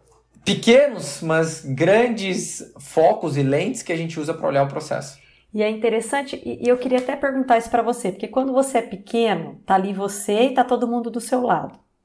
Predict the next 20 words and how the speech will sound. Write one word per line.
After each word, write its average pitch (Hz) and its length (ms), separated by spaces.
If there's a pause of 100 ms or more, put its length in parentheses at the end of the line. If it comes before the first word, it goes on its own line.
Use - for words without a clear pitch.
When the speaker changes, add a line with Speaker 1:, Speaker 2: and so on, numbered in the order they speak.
(480)
Speaker 2:
E 175 80
aí, 170 100
de 185 80
repente, 196 320
você 196 200
começa 202 300
a 208 40
ficar 208 260
grande, 208 580
você, 196 380
como 196 220
você 214 200
falou, 233 240
você 175 240
não 202 120
tá 208 120
no 226 140
dia 247 160
a 233 40
dia 196 540